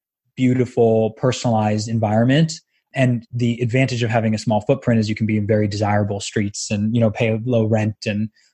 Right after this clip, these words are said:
um, and still, you know, provide this service. But with a small footprint, imagine walking into a place where maybe only four people can work out at any given time. But when they walk in, they're expected and remembered,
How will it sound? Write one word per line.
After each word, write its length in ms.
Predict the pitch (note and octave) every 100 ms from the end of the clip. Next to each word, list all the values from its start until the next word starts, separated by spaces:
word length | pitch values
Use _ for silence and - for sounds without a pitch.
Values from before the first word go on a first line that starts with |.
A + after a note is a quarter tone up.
| _
um, 300 | A#2 A2 G#2 A2+
and 160 | B2
still, 440 | - C#3 A#2 A2+ C3
you 80 | A#2+
know, 60 |
provide 320 | G#2 G#2+ G#2 G#2
this 160 | G#2
service. 440 | E3 E3 C3 A#2 - _ _ _ _
But 80 | C#3+
with 100 | C#3
a 60 | B2+
small 240 | D#3+ C#3+
footprint, 460 | - F3 E3+ D3+ C3+
imagine 340 | C3 C3 C3
walking 300 | B2 A#2+ B2+
into 200 | A#2 A#2+
a 80 | A2
place 440 | - A2+ A2 -
where 420 | A#2+ A2+ G#2+ G#2+ - _ -
maybe 180 | C3 C3
only 200 | C3 A#2
four 340 | - B2+ C3+
people 220 | A#2+ G#2+
can 160 | - G#2+
work 180 | G#2+ A2
out 100 | A2
at 80 |
any 140 | G#2+ A2
given 200 | G#2+ G#2
time. 300 | G#2+ A#2 F3+
But 80 | B2
when 120 | B2+
they 100 | A2+
walk 320 | A2+ A#2 A#2
in, 380 | C#3 C3+ A#2 G#2+ _ _ B2
they're 160 | B2+
expected 800 | B2 A#2+ - - B2 - B2+ B2+
and 180 | B2+ A#2+
remembered, 720 | A#2+ A#2+ B2 A#2 A2+ A2+ A#2